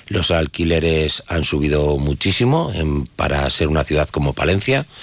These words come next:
estamos hablando que un alquiler medio está sobre quinientos, seiscientos euros, entonces, mm, son unos alquileres caros, porque no hay oferta. Al no haber oferta, la demanda supera la oferta, entonces los precios suben,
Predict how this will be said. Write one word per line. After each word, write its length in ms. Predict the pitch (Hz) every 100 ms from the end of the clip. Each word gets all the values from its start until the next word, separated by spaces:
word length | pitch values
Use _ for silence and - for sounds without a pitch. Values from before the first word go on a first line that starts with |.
| - - -
estamos 300 | - 71 71
hablando 300 | 78 78 73
que 80 | 78
un 80 |
alquiler 400 | 76 71 78 73
medio 260 | 76 73 76
está 220 | 69 80
sobre 260 | 76 73 71
quinientos, 440 | 78 78 73 -
seiscientos 600 | 73 - 76 67 76 71
euros, 500 | 95 104 120 156 165 - - - - -
entonces, 680 | - 65 67 78 73 87 -
mm, 300 | 73 71 80 80 -
son 360 | - 78 87 -
unos 400 | 92 92 87 -
alquileres 600 | 82 - 87 107 131 -
caros, 400 | - 123 - - -
porque 340 | 87 - 85
no 220 | 85 95
hay 160 | 98 76
oferta. 460 | 71 80 - 123 - - - -
Al 140 | - 87
no 80 |
haber 180 | 98 98
oferta, 520 | 95 120 113 143 160 -
la 320 | 101 95 92
demanda 420 | 85 92 104 98 87
supera 340 | 87 101 95
la 120 | 92
oferta, 420 | 98 123 123 151
entonces 260 | 131 98 107
los 180 | 104 101
precios 320 | 113 120 123
suben, 360 | 131 113 73